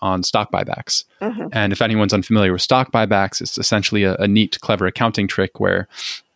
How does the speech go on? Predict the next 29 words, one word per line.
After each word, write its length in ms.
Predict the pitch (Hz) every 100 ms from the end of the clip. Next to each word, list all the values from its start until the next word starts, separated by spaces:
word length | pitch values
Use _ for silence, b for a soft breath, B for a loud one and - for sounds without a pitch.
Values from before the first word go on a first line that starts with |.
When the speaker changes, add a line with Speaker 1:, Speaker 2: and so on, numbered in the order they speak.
| _ _ -
Speaker 1:
you 100 | 135
buy 160 | 117 107
back 200 | 101 95
shares 360 | - 117 110
from 140 | - 101
holders, 400 | 104 104 98 92
which 280 | 98 - -
drives 280 | 107 98
up 120 | 95 -
the 80 |
price 280 | - 95 -
in 40 | 98
the 40 |
short 240 | - 92 -
term. 320 | 92 92 92 _ _ _ -
Um, 160 | 98
there 160 | 101 131
are 160 | 139 127
marginal 380 | 117 - 107
cases 360 | - 95 - 98
where 120 | 95
you 40 | 90
can 140 | 95
make 220 | 92 90
maybe 220 | 98 92 95
a 40 |
strategic 480 | - - - 95 95
argument 400 | 92 90 90 - -
for, 380 | - 90 90